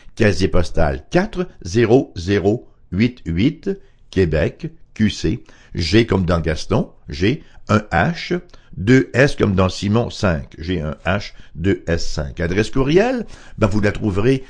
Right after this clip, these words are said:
sur notre site internet, C F O I tiret F M point com, C F O I tiret F M point com,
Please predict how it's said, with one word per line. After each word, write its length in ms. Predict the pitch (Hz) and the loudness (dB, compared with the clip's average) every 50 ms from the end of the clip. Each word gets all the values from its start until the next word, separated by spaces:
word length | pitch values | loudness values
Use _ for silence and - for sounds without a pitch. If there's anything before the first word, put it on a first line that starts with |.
| - - - | -18 -20 -18
sur 340 | - - - - 113 117 104 | -14 -8 -2 2 2 2 2
notre 260 | 107 104 - - 98 | 2 0 0 0 -2
site 240 | 92 - 123 120 90 | 0 0 -2 -2 -2
internet, 680 | 92 85 92 92 87 92 98 127 175 175 - - 175 160 - - - - | -2 0 0 0 0 2 2 2 0 0 0 -2 -2 -2 -2 -6 -18 -18
C 360 | - - - 131 127 - - | -6 0 2 2 2 2 0
F 280 | - 113 117 - - - - | -2 -2 -2 -2 -6 -6 0
O 220 | - 131 127 - - - | 0 0 0 0 -2 -2
I 280 | 113 113 110 - - - - | 0 0 0 -2 -4 -10 -6
tiret 500 | - 107 104 95 82 90 90 - - - | 0 0 2 2 2 2 0 0 -2 -2
F 260 | - 95 92 92 - | -2 -2 0 0 2
M 340 | 95 98 101 101 95 90 87 76 | 2 2 2 2 0 -2 -2 -2
point 160 | - 82 80 | -2 -4 -4
com, 380 | 80 - 82 82 110 135 143 135 - - - - | -2 0 0 0 0 0 -2 -6 -8 -14 -20 -20
C 320 | - - - 113 117 - - | -8 0 2 2 2 2 2
F 240 | - 104 98 - - - | 0 0 -2 -2 -4 -4
O 180 | - 107 107 - - | -2 -2 -2 -2 -2
I 180 | 101 101 92 85 | -2 -2 -2 -2
tiret 400 | - - 92 82 85 82 - - - | -4 -6 -4 -2 -2 -4 -4 -4 -2
F 240 | 87 82 - - | -2 -2 -2 -2
M 240 | 80 78 78 76 73 - | -2 -2 -2 -4 -4 -6
point 180 | - 73 69 | -6 -6 -6
com, 380 | 65 - 82 85 90 92 92 | -4 -2 -2 0 0 -2 -4